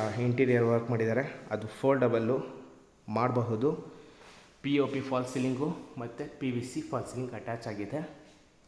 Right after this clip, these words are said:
ನೀವು ಈ ರೂಮು ಜಿಮ್ಮು, ಹೋಮ್ ಥಿಯೇಟ್ರು, ಯೋಗ ಹೇಗಾದರೂ ಮಾಡ್ಕೋಬೋದು. ಆ, ಎಮ್ ಎಸ್ ರೈಲಿಂಗ್ಸ್ ಸಮೇತ ಯು ಪಿ ವಿ ಸಿ ಸ್ಲೈಡಿಂಗ್ ವಿಂಡೋನ ಕೊಟ್ಟಿದ್ದಾರೆ.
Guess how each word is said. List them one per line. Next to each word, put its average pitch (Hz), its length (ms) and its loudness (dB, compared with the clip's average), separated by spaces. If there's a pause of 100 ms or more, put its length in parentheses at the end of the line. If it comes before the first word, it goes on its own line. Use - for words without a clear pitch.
(880)
ನೀವು 139 180 4
ಈ 139 60 6
ರೂಮು 139 280 4
ಜಿಮ್ಮು, 131 400 4
ಹೋಮ್ 127 460 -4
ಥಿಯೇಟ್ರು, 123 560 2
ಯೋಗ 113 220 2 (760)
ಹೇಗಾದರೂ 117 360 2
ಮಾಡ್ಕೋಬೋದು. 104 760 -2 (880)
ಆ, 123 320 4 (400)
ಎಮ್ 139 140 6
ಎಸ್ 170 180 4
ರೈಲಿಂಗ್ಸ್ 160 420 6
ಸಮೇತ 117 360 4 (720)
ಯು 151 100 6
ಪಿ 180 100 2
ವಿ 170 120 6
ಸಿ 165 140 2
ಸ್ಲೈಡಿಂಗ್ 143 500 4
ವಿಂಡೋನ 147 320 6
ಕೊಟ್ಟಿದ್ದಾರೆ. 117 840 0